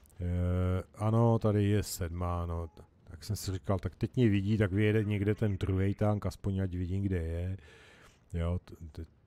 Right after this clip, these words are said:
už to nemělo smysl tam na něj jolovat, protože je třicet vteřin do konce. Tady ten se objevil tady, takže někam tam za mnou jel, ale kde, kde tam byl, jak tam byl, to nevím. Tady už jsem střílel tak jako i,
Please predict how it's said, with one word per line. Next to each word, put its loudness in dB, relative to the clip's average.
už -8
to -2
nemělo -2
smysl -8
tam -6
na -4
něj -2
jolovat, 0
protože -6
je -2
třicet -6
vteřin -6
do -6
konce. 0
Tady -6
ten -6
se 0
objevil 6
tady, 2
takže 4
někam 2
tam 2
za 4
mnou 4
jel, 6
ale 2
kde, 6
kde 2
tam -2
byl, 2
jak -6
tam 0
byl, 4
to -2
nevím. -4
Tady 0
už -10
jsem -2
střílel -2
tak -6
jako -4
i, -6